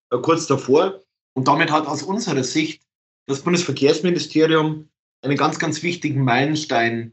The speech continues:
erreicht, der zur Dekarbonisierung im Ö P N V und im Transportwesen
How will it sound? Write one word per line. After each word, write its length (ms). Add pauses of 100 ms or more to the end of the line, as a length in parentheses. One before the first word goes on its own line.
erreicht, 560 (420)
der 140
zur 180
Dekarbonisierung 1080
im 200
Ö 120
P 100
N 100
V 220
und 80
im 140
Transportwesen 1120